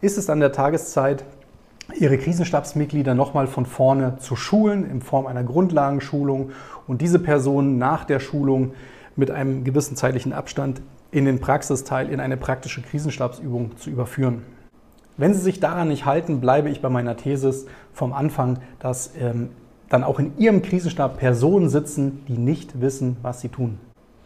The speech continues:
Und wenn Sie auf der Suche sind nach passenden Laufschuhen für Ihren Krisenstab, dann, äh, vereinbaren Sie gerne ein unverbindliches Strategiegespräch unter w w w punkt krisenmanagement punkt d e.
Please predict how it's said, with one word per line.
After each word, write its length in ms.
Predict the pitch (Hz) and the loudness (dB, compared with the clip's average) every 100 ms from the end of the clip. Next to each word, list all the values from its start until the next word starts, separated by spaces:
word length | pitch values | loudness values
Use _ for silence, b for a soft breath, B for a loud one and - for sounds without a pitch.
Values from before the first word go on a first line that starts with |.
| B B | B B
Und 80 | 135 | 0
wenn 100 | 151 | 2
Sie 140 | 196 | 4
auf 80 | 247 | 4
der 100 | 214 | 6
Suche 260 | 180 254 247 | 6 4 6
sind 280 | 185 160 127 | 6 4 4
nach 280 | 143 120 | 2 2
passenden 460 | - 214 214 185 156 | 2 2 4 4 6
Laufschuhen 480 | 151 214 - 202 175 | 6 4 4 2 2
für 220 | - 240 | 0 0
Ihren 340 | 180 214 165 | 4 4 2
Krisenstab, 720 | - 165 208 160 - 143 131 - B B - | 0 0 2 0 4 4 4 0 B B -2
dann, 320 | 131 131 135 | 0 2 0
äh, 140 | 135 131 | -2 0
vereinbaren 460 | 139 185 220 185 | 2 4 6 4
Sie 80 | 156 | 4
gerne 260 | 160 202 160 | 2 2 2
ein 140 | 143 | 0
unverbindliches 560 | 185 185 147 147 139 131 | -2 0 -2 -2 -4 -2
Strategiegespräch 840 | 135 135 160 160 - 139 139 139 | -2 -2 -2 -4 -4 -2 -2 -4
unter 440 | 147 131 123 120 117 | -2 0 0 0 2
w 140 | 190 | 2
w 80 | 180 | 4
w 120 | 180 | 2
punkt 340 | 175 160 151 - B B - | 2 0 0 -4 B B -10
krisenmanagement 840 | 143 233 220 185 170 165 160 156 | 0 4 4 4 4 2 0 0
punkt 260 | 151 165 170 | 0 -2 0
d 240 | 135 | 0
e. 60 | 139 | 2